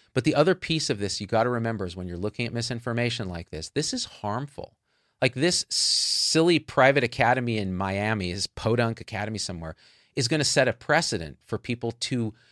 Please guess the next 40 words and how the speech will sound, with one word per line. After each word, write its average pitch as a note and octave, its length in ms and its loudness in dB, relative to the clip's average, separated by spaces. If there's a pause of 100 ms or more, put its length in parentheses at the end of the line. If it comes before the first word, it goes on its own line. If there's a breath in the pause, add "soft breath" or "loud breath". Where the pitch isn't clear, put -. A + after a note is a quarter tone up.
(140 soft breath)
and C3 160 2
we're C3 60 2
seeing D#3 240 2
it D3+ 100 2
in A2+ 160 0
restaurants, A2 560 4
"You A#2+ 160 2
are - 20 2
not B2+ 220 4
allowed B2 260 4
in A#2 120 0
here G#2+ 140 -2
if F#2+ 140 -6
you've F#2 80 -4
been F2+ 140 -6
vaccinated," E2+ 580 -8
signs G2+ 320 -2
like F2 160 -4
this. - 300 -12 (640)
This E3+ 160 0
is A#3 140 2
crazy. D#3 760 0 (360)
We C#3+ 100 4
should F3+ 260 4
be F#3+ 100 2
doing, F#3 420 6 (260 loud breath)
we E3+ 100 6
should G#3 200 4
be F#3+ 100 2
saying, E3+ 420 2
"Okay, E3+ 320 6 (120 soft breath)
we're C#3+ 100 0
not F#3 140 4
gonna F#3 140 2
force F3 320 0
vaccines C3 480 2
on G2+ 160 0
anyone, A2+ 400 0 (320)
but A#2 160 8
hey, B2+ 360 6